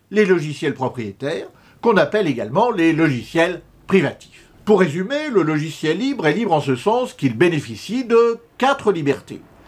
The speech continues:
La liberté d'usage, la liberté d'étude, la liberté de modification et la liberté de redistribution. Et pour organiser ça, il y a plusieurs licences libres différentes, mais toutes organisent plus ou moins la même chose.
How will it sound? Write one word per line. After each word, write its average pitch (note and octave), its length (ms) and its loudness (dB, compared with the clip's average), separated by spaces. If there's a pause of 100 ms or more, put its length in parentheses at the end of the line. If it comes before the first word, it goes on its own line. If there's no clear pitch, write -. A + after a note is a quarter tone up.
(300)
La A#2+ 300 2
liberté C3+ 480 0
d'usage, F3 600 -4 (380)
la C#3+ 320 4
liberté D3 460 0
d'étude, C3 680 -4 (320)
la C#3 140 4
liberté G3+ 500 2
de C#3+ 120 2
modification D#3+ 840 -6 (240)
et D#4 120 0
la C#4 120 6
liberté G#3+ 580 0
de B3+ 240 -2
redistribution. D#3+ 880 -2 (400)
Et - 120 2
pour C4 180 2
organiser D#3 560 0
ça, G3+ 240 -2
il A#3 80 -6
y D3 60 0
a A#2+ 80 0
plusieurs C3 520 0
licences G#3 460 -2
libres C#3+ 260 2
différentes, A#2 720 -6 (320)
mais D#3+ 200 4
toutes A#3 220 0
organisent C#3+ 520 -2
plus D#3 240 -6
ou G#2+ 40 -8
moins C#3+ 160 0
la D#3 120 0
même G#2 180 -14
chose. - 180 -20